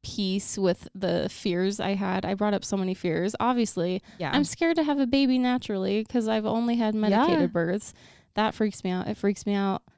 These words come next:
Speaker 1: in the fact that it would be home. Like, what if something happened?
Speaker 2: Of
Speaker 1: A medical
Speaker 2: course.
Speaker 1: emergency. And I'm like, the closest hospital is, like, twenty-ish minutes away. That freaks me out. Um,
Speaker 2: How did she handle all of your doubts?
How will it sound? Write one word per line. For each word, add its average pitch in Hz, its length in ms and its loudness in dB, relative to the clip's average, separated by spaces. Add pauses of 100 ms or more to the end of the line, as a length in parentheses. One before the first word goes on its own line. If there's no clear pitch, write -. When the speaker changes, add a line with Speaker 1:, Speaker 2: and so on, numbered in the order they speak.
(260)
Speaker 1:
in 202 60 -4
the 190 80 2
fact 185 320 -4
that - 160 -2
it - 20 0
would 180 140 0
be 175 100 0
home. 190 320 0
Like, 185 240 -4
what 175 140 0
if 180 180 -2
something 185 580 -6
happened? 254 600 0
Speaker 2:
Of 277 80 4
Speaker 1:
A 220 40 0
medical 202 180 0 (300)
Speaker 2:
course. 233 120 -2
Speaker 1:
emergency. 214 880 -2 (480)
And 208 80 -8
I'm 190 80 -4
like, 202 140 -8
the 196 80 -10
closest 190 400 -6
hospital 226 560 0
is, 202 140 -4
like, - 220 -8
twenty-ish 214 560 -4
minutes 202 300 -4
away. 202 580 -2
That 196 260 -6
freaks - 300 -6
me 202 120 0
out. 202 340 0 (680)
Um, 196 720 0 (500)
Speaker 2:
How 220 120 0
did 254 180 0
she 233 280 -2
handle 208 400 -2
all 170 280 -2
of 170 200 -4
your 165 240 -2
doubts? - 680 -6